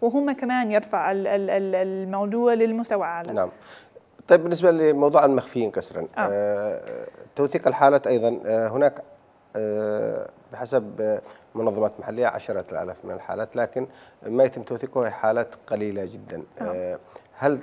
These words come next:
Speaker 2: تمكنتم، آه، أو تستطيعون، آه، زيارة السجون؟ آه، هل ع-، عندما ذهبتم إلى صنعاء التقيتم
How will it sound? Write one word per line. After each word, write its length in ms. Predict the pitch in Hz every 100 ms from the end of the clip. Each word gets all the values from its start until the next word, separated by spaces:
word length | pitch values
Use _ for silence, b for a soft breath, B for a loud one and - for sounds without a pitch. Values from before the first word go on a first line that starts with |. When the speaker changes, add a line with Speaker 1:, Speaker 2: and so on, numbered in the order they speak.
| -
Speaker 2:
تمكنتم، 680 | 120 117 - 107 - 101 98 57
آه، 680 | 98 92 95 95 95 95 95
أو 180 | - 110
تستطيعون، 640 | - - 110 104 98 101 -
آه، 520 | 95 95 92 90 92
زيارة 440 | 80 98 120 110 98
السجون؟ 540 | - - 98 95 95 - B B B
آه، 240 | 101 104 104
هل 280 | 117 120 98
ع-، 480 | 110 80 104 92
عندما 280 | 113 113 117
ذهبتم 460 | 107 117 - 98 82
إلى 160 | 95 90
صنعاء 420 | - 90 90 -
التقيتم 560 | 95 - 110 - 107